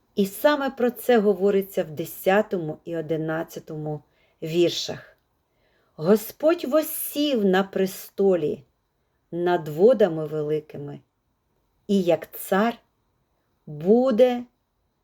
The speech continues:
над ними повіки». Господь наш цар на віки віків.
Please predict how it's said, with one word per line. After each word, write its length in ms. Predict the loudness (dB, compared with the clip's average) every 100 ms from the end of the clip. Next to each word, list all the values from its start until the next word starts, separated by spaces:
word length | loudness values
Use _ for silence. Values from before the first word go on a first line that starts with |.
| _ _ -2
над 360 | 2 2 2
ними 520 | 2 4 2 0 -4 -10 _ _ _
повіки». 800 | -6 -6 -6 -10 -12 -12 -14 -14 _ _ _ _ _ _ _ _ _ _ _ _ _ _
Господь 840 | -10 -8 -8 -8 0 0 0 -10 _ _ _ _ _ _
наш 360 | -10 -8 -8 -12
цар 480 | -16 -8 -4 -4 -4 -14 _ _ _ _ _ _ _ _ _ -8
на 300 | -4 -2 -4
віки 640 | -8 -2 -2 -2 -6 -6
віків. 580 | -8 -10 -6 -6 -6